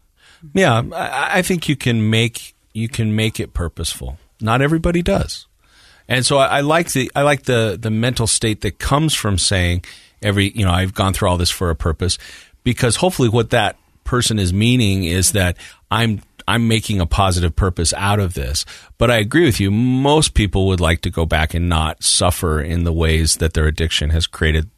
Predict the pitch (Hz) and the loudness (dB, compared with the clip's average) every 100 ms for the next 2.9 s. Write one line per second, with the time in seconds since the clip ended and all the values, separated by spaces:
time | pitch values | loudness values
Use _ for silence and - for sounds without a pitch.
0 | - 80 - 82 - 78 76 78 76 76 | -4 -2 0 0 0 -2 0 0 0 0
1 | 73 78 78 73 73 104 101 82 78 73 | 0 -2 -2 -2 0 0 2 2 2 0
2 | - - - - - - 101 101 95 | -2 -14 -20 -20 -20 -2 2 4 2